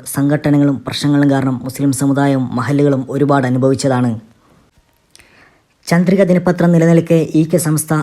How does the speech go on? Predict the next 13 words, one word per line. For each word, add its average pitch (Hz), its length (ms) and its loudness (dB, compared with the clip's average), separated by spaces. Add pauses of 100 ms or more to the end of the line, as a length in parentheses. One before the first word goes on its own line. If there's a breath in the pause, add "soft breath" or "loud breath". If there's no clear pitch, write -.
സുപ്രഭാതം 160 540 -2
പത്രം 147 260 -4
തുടങ്ങിയത് 139 340 0
വിഭാഗീയതയ്ക്ക് 135 800 -2
തുടക്കം 127 280 -2
കുറിച്ചു. 120 340 -4 (220)
സുപ്രഭാതം 147 440 -2
വളർന്നപ്പോൾ 127 460 -2 (120)
ചന്ദ്രികയുടെ 131 580 -2 (140)
സർക്കുലേഷൻ 131 560 -2
കുറഞ്ഞു. 120 440 -2 (1300 soft breath)
സാമുദായിക 214 540 4
വിഷയങ്ങളിൽ 190 420 2